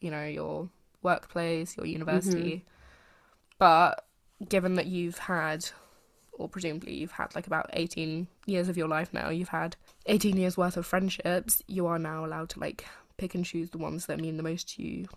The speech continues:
Speaker 2: Yeah.
Speaker 1: Like, I'm not really friends with any of the people I was friends with in secondary school anymore, except from, like, one or two.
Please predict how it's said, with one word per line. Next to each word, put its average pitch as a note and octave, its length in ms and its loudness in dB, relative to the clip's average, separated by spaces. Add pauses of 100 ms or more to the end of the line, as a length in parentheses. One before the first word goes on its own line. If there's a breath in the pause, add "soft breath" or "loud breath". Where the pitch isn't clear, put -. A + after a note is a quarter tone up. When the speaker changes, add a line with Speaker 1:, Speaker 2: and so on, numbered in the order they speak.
(280)
Speaker 2:
Yeah. F3+ 300 6
Speaker 1:
Like, D#3+ 300 -4
I'm D#3 380 -4
not E3+ 300 -2
really E3 180 -2
friends E3+ 220 -6
with F3 120 -8
any D#3 160 -4
of E3+ 80 -6
the - 60 -18
people - 240 -6
I - 40 -2
was F3+ 100 -6
friends E3+ 240 -6
with D#3+ 100 -4
in E3 140 -6
secondary F3 320 -8
school E3 200 -4
anymore, D#3+ 360 -4
except - 300 -8
from, E3+ 100 -8
like, E3 180 -8
one D#3+ 160 -4
or E3+ 80 -4
two. F3 300 -6